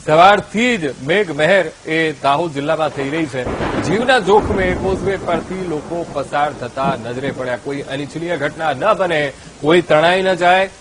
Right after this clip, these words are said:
કોઈ ડૂબી ન જાય, તેના માટે પોલીસ પ્રશાસન પણ ત્યાં એલર્ટ મોડ ઉપર છે. પોલીસ પોઇન્ટ ગોઠવવામાં આવ્યો છે. એ છતાં પણ તેમને, તેમની સૂચનાને અવગણીને લોકો પોતાના જીવ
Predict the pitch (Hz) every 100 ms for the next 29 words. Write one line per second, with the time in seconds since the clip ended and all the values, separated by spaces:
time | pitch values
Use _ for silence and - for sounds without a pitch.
0 | - 147 143 120 175 233 214 185 175 165
1 | 170 - - - 160 180 214 208 185 165
2 | 185 196 208 - 175 180 175 - 151 170
3 | 160 175 190 185 214 196 175 185 175 170
4 | 170 175 165 180 185 175 185 160 196 -
5 | 165 160 - 190 214 208 196 185 185 180
6 | 175 175 170 180 175 180 170 - - -
7 | 180 220 247 180 214 - 202 196 - 202
8 | 214 214 202 185 185 196 202 202 - -
9 | 165 185 185 - - 170 175 180 196 -
10 | 156 170 175 214 190 135 120 - - -
11 | 113 120 196 160 156 170 175 156 107 156
12 | 247